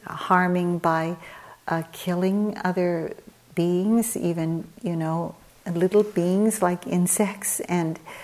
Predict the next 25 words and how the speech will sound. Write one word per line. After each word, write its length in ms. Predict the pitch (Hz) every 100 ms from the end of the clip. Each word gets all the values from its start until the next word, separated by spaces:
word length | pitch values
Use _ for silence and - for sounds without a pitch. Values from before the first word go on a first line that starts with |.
| - - - -
uh, 200 | 175 165
by 200 | 170 170
taking 480 | - 180 180 196 185
things 380 | 196 185 185
that 160 | 190 170
aren't 280 | 151 151 165
given, 520 | 190 196 202 196 202
by 220 | 196 165
using 500 | 165 170 175 185 165
our 120 | 160
sexual 600 | 160 - 185 - - 190
energy 500 | 175 175 175 - 180 165
to 180 | 165
hurt 480 | 156 - 175 175 - - - - -
directly 640 | 175 151 151 - 190 190 170
or 140 | 151 -
indirectly, 880 | 165 180 180 175 175 180 175 175 180 - - - - -
by 140 | 160
not 320 | 156 151 -
telling 380 | - 170 165 165
the 80 | 160
truth, 640 | - - 214 208 214 - - - - - - _ -
by 340 | 160 160 160
taking, 680 | - 190 185 190 170 165 - -
uh, 200 | 165